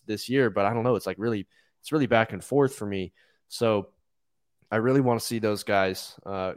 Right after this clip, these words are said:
get more reps. And the defensive line, um, Tanya was saying it earlier,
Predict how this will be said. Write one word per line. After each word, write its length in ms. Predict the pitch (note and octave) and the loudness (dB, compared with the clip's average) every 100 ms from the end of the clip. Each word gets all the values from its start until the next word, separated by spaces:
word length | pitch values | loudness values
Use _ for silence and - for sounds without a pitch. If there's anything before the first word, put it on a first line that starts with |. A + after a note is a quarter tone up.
| - | -6
get 200 | G#2+ F#2+ | -4 -4
more 180 | G2+ F#2+ | -4 -4
reps. 380 | F#2 F#2+ - - | -2 -4 -6 -12
And 200 | F#2+ G2 | -10 -8
the 40 | |
defensive 440 | F#2+ G2 G#2+ G2 F2+ | -8 -4 -6 -6 -4
line, 400 | F#2 G#2+ G#2+ G#2 - - _ | 0 0 -2 -6 -12 -20 _
um, 320 | G#2 G#2 G2+ | -4 -2 -2
Tanya 380 | G2 A2+ A2 G#2+ | -2 0 2 2
was 100 | G#2 | -2
saying 200 | - G#2 | -2 -2
it 60 | F#2+ | 2
earlier, 520 | B2 A#2 G#2 F#2+ F#2+ | 2 2 2 0 -4